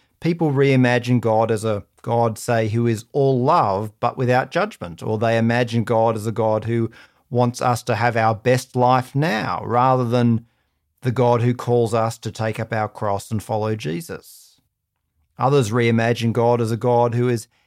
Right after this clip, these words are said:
happy for us to stay in our sin rather than him being the God who came to rescue us from the grip of sin. People often say things like, "I could never believe in a God like that,"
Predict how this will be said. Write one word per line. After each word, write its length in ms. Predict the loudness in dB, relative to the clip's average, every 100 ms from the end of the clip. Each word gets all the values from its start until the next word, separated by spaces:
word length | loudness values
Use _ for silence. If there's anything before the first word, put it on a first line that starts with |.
| -10
happy 340 | -6 -2 -2
for 240 | -2 0 0
us 220 | -2 -6
to 180 | -6 -6
stay 520 | -6 -2 0 2 2
in 80 | 2
our 180 | 2
sin 720 | -2 -4 -2 0 2 2 2 -2 _ _ _
rather 460 | 0 2 4 2 0
than 220 | 2 4
him 180 | 4 4
being 280 | 2 2
the 80 | 2
God 380 | 2 4 4 2
who 180 | 2 -2
came 340 | 0 0 0
to 160 | 0 -2
rescue 560 | -2 -2 -4 -6 -6 -4
us 320 | -4 -8 -12
from 320 | -2 0 0
the 140 | -2
grip 220 | -2 -2 -4
of 120 | -8
sin. 540 | -8 -6 -6 -8 -12 _ _ _ _ _ _ _ _ _ _ _ -2
People 300 | 2 4 4
often 240 | 4 0
say 280 | 0 0 0
things 400 | 2 0 0 0
like, 440 | -2 -2 -2 -8 _ _ _ -2
"I 100 | 0
could 160 | 2
never 220 | 2 2
believe 400 | 2 2 2 2
in 100 | 0
a 60 | -2
God 300 | -2 -2 0
like 220 | -4 -4
that," 420 | -8 -8 -10 -20